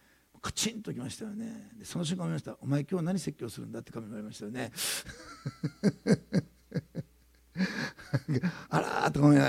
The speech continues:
らね。なんかね、ほんと皆さん生活の中でありませんか？頻繁に。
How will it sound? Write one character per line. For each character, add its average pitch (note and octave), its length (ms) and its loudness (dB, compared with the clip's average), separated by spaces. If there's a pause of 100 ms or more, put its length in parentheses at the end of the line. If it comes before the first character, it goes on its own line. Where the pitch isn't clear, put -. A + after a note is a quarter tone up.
ら C3+ 80 6
ね。 C#3 320 4 (1500)
な D3 100 -2
ん - 20 2
か D3 120 4
ね、 C#3 120 4
ほ D3+ 320 2
ん - 20 4
と D#3 80 2
皆 F#3+ 180 10
さ F#3 100 12
ん C#3+ 60 6
生 F3 200 8
活 G3 180 6
の A3 60 8
中 A3+ 160 10
で F3+ 60 10
あ E3+ 40 10
り E3+ 60 8
ま F#3+ 100 6
せ A#3+ 140 8
ん A3 80 6
か？ F3 260 4
頻 G3 240 8
繁 F#3 320 10
に。 F3+ 180 6